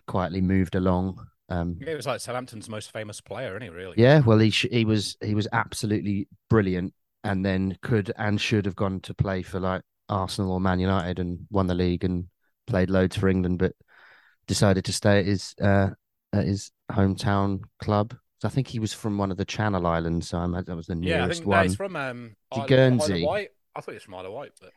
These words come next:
Speaker 1: somewhere like that. But he's, um,
Speaker 2: I don't know,
Speaker 1: you know,
Speaker 2: some shithole
Speaker 1: it's
Speaker 2: island off
Speaker 1: quite,
Speaker 2: the edge.
Speaker 1: um, it's quite impressive, I guess. You know,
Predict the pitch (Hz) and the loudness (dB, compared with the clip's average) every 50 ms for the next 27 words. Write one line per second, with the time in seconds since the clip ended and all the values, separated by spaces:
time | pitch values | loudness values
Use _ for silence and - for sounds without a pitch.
0 | _ - - 151 135 131 127 120 113 110 104 101 92 71 98 101 90 - - 120 | _ -6 0 2 2 4 4 4 4 4 4 2 0 0 0 -2 -2 -2 -2 -2
1 | 107 113 104 95 123 117 117 113 113 392 320 226 156 147 170 185 107 107 104 - | 0 0 0 4 6 6 6 6 4 4 4 2 2 2 0 2 2 0 0 -2
2 | - 165 - - 143 139 110 117 113 107 107 107 - 107 101 98 - 190 185 185 | -4 -6 -8 -8 -8 -6 -4 -4 -4 -4 -2 -2 -2 -2 -2 2 4 4 6 4
3 | - - - 156 156 156 156 156 156 156 151 - - - _ _ _ - - - | 4 2 4 4 6 6 8 6 6 4 4 2 -2 -10 _ _ _ -10 -10 -4
4 | - - 180 175 160 156 - - - - _ _ _ _ _ _ _ _ _ _ | 0 4 6 6 6 4 2 -2 -8 -10 _ _ _ _ _ _ _ _ _ _
5 | _ _ _ _ _ _ _ _ _ _ _ _ _ _ _ _ _ _ _ _ | _ _ _ _ _ _ _ _ _ _ _ _ _ _ _ _ _ _ _ _
6 | _ _ _ _ _ _ _ _ _ _ _ _ _ _ _ _ _ _ _ _ | _ _ _ _ _ _ _ _ _ _ _ _ _ _ _ _ _ _ _ _
7 | _ _ _ _ _ _ - - 139 131 - - 175 165 - - 202 196 160 156 | _ _ _ _ _ _ -2 0 0 2 2 2 2 2 2 0 0 0 0 0
8 | 139 135 - 170 185 - - - - 127 131 147 156 156 | 0 2 2 2 2 2 0 -2 2 4 6 6 6 4